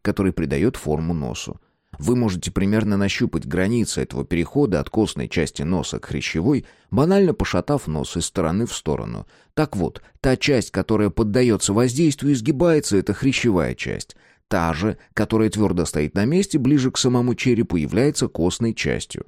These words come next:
Также вы можете нащупать скуловую кость, которая располагается по верхней границе щеки прямо под глазом. Можете нащупать как верхнюю, так и нижнюю челюсти.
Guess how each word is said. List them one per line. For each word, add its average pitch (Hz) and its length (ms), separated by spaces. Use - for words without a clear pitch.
Также 151 300
вы 104 80
можете 110 400
нащупать 98 540
скуловую 95 600
кость, - 360
которая 101 360
располагается 107 640
по 101 100
верхней 92 400
границе 113 480
щеки 80 340
прямо 127 320
под 78 220
глазом. 60 440
Можете 98 400
нащупать 90 500
как - 240
верхнюю, 117 560
так - 200
и 127 40
нижнюю 104 420
челюсти. 67 600